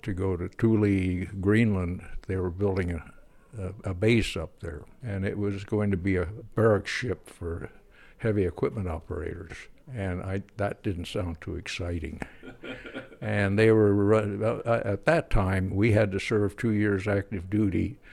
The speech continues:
before we could apply for flight training. Well, they called me in and said, "Well, we, we need more students, and y-, you can, we have an opening in Pensacola now." Well, it was in the fall.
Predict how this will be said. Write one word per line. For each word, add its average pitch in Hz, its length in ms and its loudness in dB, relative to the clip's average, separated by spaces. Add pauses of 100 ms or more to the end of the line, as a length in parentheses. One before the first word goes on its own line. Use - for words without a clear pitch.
(180)
before 98 380 -2
we 92 160 -2
could 90 140 -4
apply 95 320 -6
for 90 380 -8 (200)
flight 120 400 -6
training. 82 460 -8 (600)
Well, 104 200 -4
they 95 100 0
called 107 340 2
me 95 140 0
in 101 60 2
and 92 120 -2
said, 92 200 -4
"Well, 92 200 0
we, 101 200 2
we 101 220 0
need 101 360 0
more 92 240 -4 (240)
students, 95 720 -2 (500)
and 95 300 -4 (120)
y-, 98 200 -8 (240)
you 107 180 2
can, 113 180 -6
we 110 200 2
have 104 180 2
an 92 80 -2
opening 101 380 -2
in 92 160 -6
Pensacola 98 680 -4
now." 92 380 -4
Well, 90 360 -4
it 104 120 -4
was 104 120 -6
in 123 200 -2
the 101 100 -2
fall. 120 460 -4